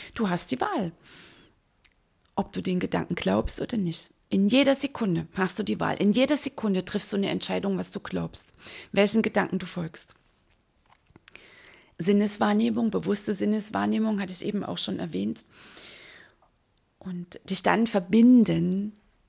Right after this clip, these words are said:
durch eine kleine Meditation mit dem lebendigen Raum in dir, in dem es nicht wirklich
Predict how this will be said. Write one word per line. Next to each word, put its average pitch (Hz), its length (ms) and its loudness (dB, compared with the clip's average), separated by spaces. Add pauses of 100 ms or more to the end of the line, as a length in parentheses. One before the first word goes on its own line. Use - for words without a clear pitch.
(100)
durch - 160 -10
eine 180 80 0
kleine 220 360 4
Meditation 185 880 -2 (2500)
mit 165 180 -10
dem 185 160 -2
lebendigen 185 600 -2
Raum 170 400 -4
in 214 200 2
dir, 165 320 -4 (1600)
in 175 140 -6
dem 185 220 -2
es - 140 -4
nicht 180 220 -4
wirklich 185 500 -4